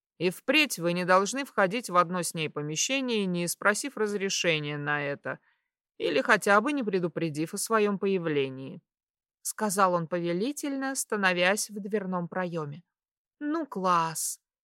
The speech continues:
Теперь местный персонал наверняка подумает, что я какая-то капризная придира, которой вечно все не так там, где всем остальным нормально.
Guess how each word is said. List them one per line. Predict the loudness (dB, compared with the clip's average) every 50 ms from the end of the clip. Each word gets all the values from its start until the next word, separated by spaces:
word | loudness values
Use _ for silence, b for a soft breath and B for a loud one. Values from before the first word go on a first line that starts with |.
| _ _ _ _
Теперь | -4 -2 0 0 2 2 0 0
местный | 2 2 2 2 2 2 -2 -2 -2
персонал | -2 -4 -2 2 2 4 6 6 6 6 6 4
наверняка | 2 2 2 2 0 0 0 2 4 4
подумает, | 4 4 4 2 2 0 -2 -2 -2 -2 -2 -2
что | -2 -2 -2 -2
я | 0 0 0 0
какая-то | 0 -4 -2 0 2 2 2 2 -2 -4
капризная | -6 -6 -6 -4 -4 -4 -4 -4 -4 -4 -4 -4
придира, | -6 -6 -8 -8 -6 -4 -2 -2 0 0 0 -2 -4 _ _ _ _ _ _ _ _
которой | 2 2 4 6 6 6 6 6 2 0
вечно | 0 0 2 2 2 2 0 -4 -6 -6 -4
все | -4 -2 0 0
не | 0 0 -2 -2
так | -2 _ 4 6 6 6 6 2 0
там, | _ 6 8 8 8 6 2
где | -2 -2 -2 -2
всем | -2 0 0 0 2 2
остальным | 0 -2 0 0 0 0 0 -4 -6 -4 -2
нормально. | -2 -2 -2 -2 -2 -2 -2 -2 -4 -8 -10 -12